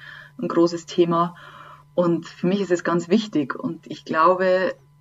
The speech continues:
wenn man die Menschen mehr aufs Fahrrad bringt, auch das E-Bike hat da einen großen Beitrag dazu geleistet, weil es ist natürlich ein Unterschied, ob ich dann an meinem Arbeitsplatz irgendwie verschwitzt und abgehetzt ankomme, wenn ich auf einem konventionellen Biobike, nenne ich es jetzt mal, unterwegs bin,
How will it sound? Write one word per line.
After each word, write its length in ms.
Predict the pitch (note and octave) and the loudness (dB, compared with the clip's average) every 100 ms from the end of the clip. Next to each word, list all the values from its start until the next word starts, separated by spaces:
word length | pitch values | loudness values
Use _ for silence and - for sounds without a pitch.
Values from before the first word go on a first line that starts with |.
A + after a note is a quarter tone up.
| _ _ _ _ - | _ _ _ _ 2
wenn 140 | F3 | 2
man 160 | F#3 F3+ | 4 0
die 100 | F3+ | -2
Menschen 360 | F3 G3 - | 0 0 0
mehr 100 | F3+ | -2
aufs 120 | D#3+ - | -2 -2
Fahrrad 260 | F3 E3+ | -2 0
bringt, 280 | F#3 A#3+ A#3+ | 4 6 6
auch 120 | - | 2
das 200 | - E3+ - | -4 -10 0
E-Bike 420 | A#3+ A#3+ C#3+ - | 2 4 2 -2
hat 160 | D3+ - | -8 -6
da 20 | |
einen 240 | - D#3 D#3 | -4 -4 -4
großen 320 | F#3+ A3 F#3 | -4 -2 -2
Beitrag 380 | F3+ F3+ E3+ E3+ | -2 -2 -4 -6
dazu 200 | E3+ - | -10 -10
geleistet, 560 | D#3 D#3 F#3+ - D3+ | -2 0 0 -4 -6
weil 80 | C#3+ | -6
es 80 | C#3+ | -6
ist 60 | F#3+ | -6
natürlich 320 | F#3+ A3+ G3+ | -2 0 4
ein 60 | |
Unterschied, 500 | A3 B3+ - - G#3+ - - - - - _ | 6 6 4 0 -2 -4 -16 -20 -20 -20 _
ob 240 | - F3+ - | 6 8 8
ich 220 | F#3+ F3+ | 4 6
dann 380 | F3 E3 F3+ - - | 4 4 0 -2 -2
an 220 | E3+ E3+ | 0 2
meinem 300 | E3 E3 E3+ | 2 0 0
Arbeitsplatz 580 | D#3+ D#3 C#3+ D3+ D3 - | 2 2 2 2 2 0
irgendwie 260 | F3 E3+ | -4 -4
verschwitzt 440 | E3+ E3+ F#3 G3 - | -4 -6 -6 -8 -2
und 60 | |
abgehetzt 580 | G3+ G#3+ E3+ D#3 - - - - _ _ | -2 -2 -4 -6 -6 -8 -8 -12 _ _
ankomme, 600 | F3 F3+ - F#3 F#3+ G#3 | 0 0 2 4 4 2
wenn 140 | E3 | -2
ich 140 | D#3+ - | -6 -8
auf 120 | - | -8
einem 120 | D#3 | -12
konventionellen 760 | - F3+ F3+ F3 F3+ F3+ F#3 F#3+ - - - | -10 -10 -10 -8 -4 -4 -4 -8 -18 -20 -12
Biobike, 580 | F3+ G#3 - F3 F3+ - | -4 -2 4 4 4 0
nenne 120 | F#3+ | -6
ich 80 | F#3 | -6
es 80 | |
jetzt 180 | F#3 - | -12 -8
mal, 240 | F#3 F#3 F3+ | -2 -2 0
unterwegs 400 | F#3 E3+ F3+ - | -2 0 -2 -2
bin, 220 | G3+ | -2